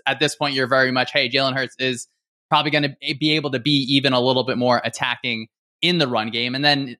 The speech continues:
from week three and really to week two against the Vikings, they were really vertically attacking in the run game, a little bit more inside. And then what I liked from them in week three against the Buccaneers is they were running a little bit more horizontally. They weren't saying, "Let's bang our head against that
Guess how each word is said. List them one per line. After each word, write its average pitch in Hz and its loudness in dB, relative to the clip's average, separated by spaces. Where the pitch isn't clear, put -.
from 185 2
week 196 4
three 233 4
and 175 0
really 294 6
to 175 2
week 170 -2
two 196 0
against 147 -2
the 143 4
Vikings, 151 -2
they 139 0
were 139 -2
really 135 -2
vertically 175 2
attacking 165 -2
in 156 -6
the 151 -8
run 151 -4
game, 151 -4
a 127 0
little 127 4
bit 117 -2
more 110 -2
inside. 139 4
And 156 0
then 156 4
what 151 6
I 185 2
liked 190 -2
from 160 -8
them 147 -6
in 135 -4
week 131 -2
three 160 4
against 135 0
the 127 -2
Buccaneers 180 2
is 165 2
they 175 4
were 170 4
running 180 2
a 165 -2
little 165 2
bit 151 0
more 139 2
horizontally. 123 2
They 143 4
weren't 165 2
saying, 156 0
"Let's 170 -2
bang 165 0
our 156 2
head 156 2
against 143 -2
that 139 0